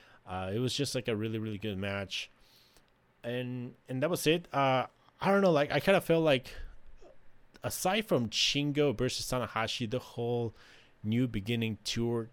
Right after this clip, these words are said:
kinda went by, and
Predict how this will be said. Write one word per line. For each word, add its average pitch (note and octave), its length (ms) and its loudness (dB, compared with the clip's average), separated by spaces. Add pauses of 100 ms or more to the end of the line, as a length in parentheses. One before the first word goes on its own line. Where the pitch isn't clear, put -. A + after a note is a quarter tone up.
kinda F3 460 0
went A#2 480 -2
by, A2+ 480 2 (640)
and G2+ 840 -4